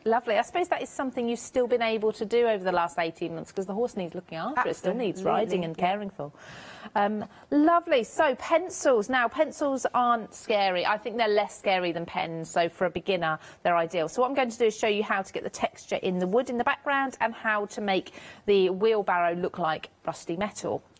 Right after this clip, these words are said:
Speaker 1: Okay, so we're going to start with our lighter colours and build up to the dark, much like we did with the sheep. Um, with this one, I don't know if you remember with the sheep, we were doing just the little circles because we wanted the texture of those little circles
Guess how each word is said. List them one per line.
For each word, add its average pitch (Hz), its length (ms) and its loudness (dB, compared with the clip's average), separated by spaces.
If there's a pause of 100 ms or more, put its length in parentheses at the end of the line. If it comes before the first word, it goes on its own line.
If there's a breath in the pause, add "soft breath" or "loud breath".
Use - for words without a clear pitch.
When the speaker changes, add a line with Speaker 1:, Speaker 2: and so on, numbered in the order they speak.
Speaker 1:
Okay, - 360 -6 (340 loud breath)
so 208 240 4
we're 202 60 0
going 254 200 2
to 262 60 -8
start 233 600 2
with 202 400 2
our 196 180 0
lighter 226 480 0
colours - 720 -6
and 185 380 -4
build 190 260 2
up - 280 0
to 190 120 -6
the 175 80 -6
dark, 240 320 2
much - 280 -2
like 294 120 -2
we 220 80 -2
did 190 160 -2
with - 100 -8
the 185 60 -4
sheep. - 420 -2 (420 loud breath)
Um, 208 240 -2
with 220 120 0
this 285 240 -4
one, 190 260 0
I 214 80 -2
don't 247 160 0
know 277 40 -4
if - 100 -6
you 381 60 2
remember 247 280 2
with 269 140 0
the 277 80 -6
sheep, 160 420 -2 (120)
we 185 260 0
were 185 140 0
doing 170 680 0
just 196 540 -2
the 214 60 0
little 214 260 -2
circles 151 560 0
because 220 300 0
we 269 120 2
wanted 240 400 0
the 269 100 -2
texture - 680 -2 (440 loud breath)
of 170 260 0
those 175 280 2
little 190 260 -4
circles 165 840 -2